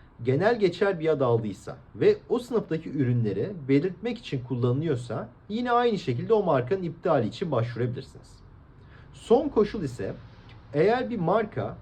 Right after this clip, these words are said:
halka yanıltıcı şekilde kullanılıyorsa ve o ürünün niteliği konusunda halkı yanıltıyorsa yine aynı şekilde o markanın iptali için başvurabilirsiniz.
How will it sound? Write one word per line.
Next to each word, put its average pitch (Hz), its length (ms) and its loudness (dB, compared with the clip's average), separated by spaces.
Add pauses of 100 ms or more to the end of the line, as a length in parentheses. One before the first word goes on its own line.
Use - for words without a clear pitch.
(280)
halka 160 440 2
yanıltıcı 180 520 -2
şekilde 127 420 -2
kullanılıyorsa 113 800 -4 (180)
ve 190 120 4
o 214 220 2
ürünün 151 340 0
niteliği 143 420 -2
konusunda 117 680 -6
halkı 147 340 -2
yanıltıyorsa 160 800 -2 (420)
yine 233 260 -2
aynı 240 340 2
şekilde 117 400 -2
o 208 120 2
markanın 185 400 0
iptali 165 460 2
için 175 260 -4
başvurabilirsiniz. - 880 -4